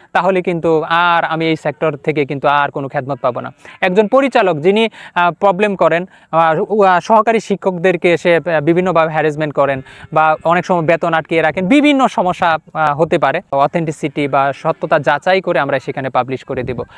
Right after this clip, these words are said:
তখন কিন্তু সব শি-, শিক্ষকরা কিন্তু ওনা থেকে বেঁচে থাকতে পারবেন। দেখুন, এখানটাই আমরা যদি এরকম দশটা বিচার করতে পারি,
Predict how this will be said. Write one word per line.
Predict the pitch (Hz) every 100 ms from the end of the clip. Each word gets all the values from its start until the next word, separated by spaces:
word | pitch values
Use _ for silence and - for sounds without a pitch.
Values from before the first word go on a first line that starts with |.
| -
তখন | - 196 190
কিন্তু | 175 180 165
সব | - 180 160
শি-, | - 170 170
শিক্ষকরা | 147 185 175 165
কিন্তু | 156 156 208
ওনা | 156
থেকে | 147 147 147
বেঁচে | 143 170
থাকতে | 147 -
পারবেন। | 143 131 123 127
দেখুন, | 180 190 131 - - -
এখানটাই | 233 240 262 247 233 185 - -
আমরা | - 214 240
যদি | 247 254
এরকম | 254 247 180 196
দশটা | -
বিচার | 233 233 240
করতে | 240 226
পারি, | 220 226